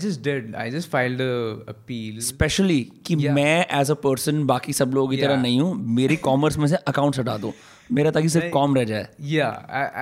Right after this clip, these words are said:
Speaker 1: I, I just told the principal that I want to do, do music only।
Speaker 2: हाँ।
Speaker 1: And I just I just can't do accounts।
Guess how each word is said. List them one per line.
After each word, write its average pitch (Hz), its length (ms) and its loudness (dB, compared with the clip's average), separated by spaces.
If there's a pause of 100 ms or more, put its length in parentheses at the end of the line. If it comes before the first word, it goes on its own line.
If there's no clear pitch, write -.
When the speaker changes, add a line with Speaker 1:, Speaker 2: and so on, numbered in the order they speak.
Speaker 1:
I, 139 400 -2
I 165 160 2 (100)
just 202 220 0
told 160 220 4
the - 100 -2
principal 151 340 -2
that 151 160 2
I 131 180 2
want 143 120 -4
to 139 120 -6
do, 135 180 -2 (300)
do 135 120 0 (100)
music 123 320 -4 (100)
only। 123 260 -4 (200)
Speaker 2:
हाँ। 110 180 4 (460)
Speaker 1:
And 107 840 -8 (180)
I 120 100 0 (100)
just - 260 -6 (520)
I 120 180 -2
just 131 160 -6
can't 113 280 -4
do 107 60 -6
accounts। 104 380 -14